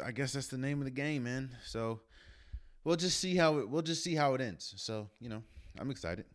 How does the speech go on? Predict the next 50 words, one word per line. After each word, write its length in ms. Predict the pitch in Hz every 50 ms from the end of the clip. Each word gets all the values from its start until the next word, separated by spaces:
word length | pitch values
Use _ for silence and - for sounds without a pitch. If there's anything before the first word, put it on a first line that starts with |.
| - _ -
Uh, 200 | 69 87 78 95 135
and 120 | 139 127
I'm 200 | 127 127 151 180
still 200 | - - 160 139
gonna 160 | 101 - 85
watch. 440 | - - - - - - - - - - - - - 127 -
And 220 | 117 123 127 135
it 80 | 143 143
doesn't 240 | 170 165 147 147 131
take 240 | 131 143 139 113
away 220 | 113 110 113 113 110
from 140 | 104 110 101
the 40 |
fact 280 | 95 - 110 104 101 92
that 40 | 95
LaMelo's 460 | 92 92 95 98 104 104 101 95 87
still 180 | - - 101 92
a 60 | 90
great 240 | 82 95 95 92 -
player. 340 | - 104 98 95 92 90 - - - - - - - - _ -
Definitely 320 | 120 117 104 120 110 107
doesn't 200 | 107 101 98 113
take 120 | 107 95
away 160 | 95 98 104 95
from 140 | 101 98
the 40 | 90
fact 280 | - - 104 101 92 85
that 100 | 90 82
LeBron 520 | 80 76 69 - 92 92 92 92 92 90
is, 140 | 90 85 82
you 80 | 80 73
know, 120 | 65 62 - 87 82 - - 76
LeBron 320 | 80 73 98 104 104 95
is 80 | 87 -
still 140 | 104 95
gonna 100 | 85 90
be 80 | 85 87
LeBron. 480 | 78 71 - 90 92 92 85 80 80 73
But, 220 | 85 87 82 - - _ - - - - - - - _ -
you 60 | 160
know, 220 | 160 151 151 143
it's, 220 | 147 160 147 143 -
it, 140 | 135 151 165
it, 120 | 139 113
it 340 | 139 156 156 139 120 127 151
is 300 | 170 175 165 156 - 156
what 160 | 165 185 175
it 100 | 180 170
is. 300 | 185 143 90 - - - - -
So, 240 | - 107 107 110